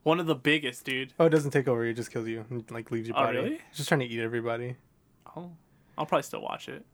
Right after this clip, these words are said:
Speaker 2: And, like, it gets bigger and bigger with everybody it eats.
Speaker 1: It's like the Blob.
Speaker 2: Uh, sort of, except if the Blob was more mobile.
Speaker 1: Oh, really? <laughs> It was more mobile?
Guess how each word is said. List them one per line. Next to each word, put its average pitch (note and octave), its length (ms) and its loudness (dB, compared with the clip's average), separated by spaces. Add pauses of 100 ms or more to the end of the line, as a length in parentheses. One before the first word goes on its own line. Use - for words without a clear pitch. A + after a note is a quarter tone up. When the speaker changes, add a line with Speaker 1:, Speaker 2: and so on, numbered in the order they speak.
(320)
Speaker 2:
And, C#3+ 160 0
like, C3 200 2
it A#2+ 100 0
gets B2 180 0
bigger B2 320 2
and A2+ 140 0
bigger A#2 180 0
with A2+ 200 0
everybody A2+ 400 0
it A2 80 -6
eats. A#2 400 -12 (100)
Speaker 1:
It's - 100 -8
like C#3 160 -2
the B2+ 60 -4
Blob. A#2 420 -4 (1000)
Speaker 2:
Uh, G3+ 960 -4
sort D#3+ 260 2
of, D#3+ 160 6
except C3+ 360 0
if B2+ 180 -2
the - 80 -4
Blob B2 300 4
was B2 100 2
more A#2+ 240 0 (180)
mobile. B2 440 -4 (500)
Speaker 1:
Oh, D3 140 2
really? C3 320 0 (100)
<laughs> - 0 - (160)
It D3+ 140 6
was D3 120 2
more C#3+ 160 2
mobile? C3 520 -4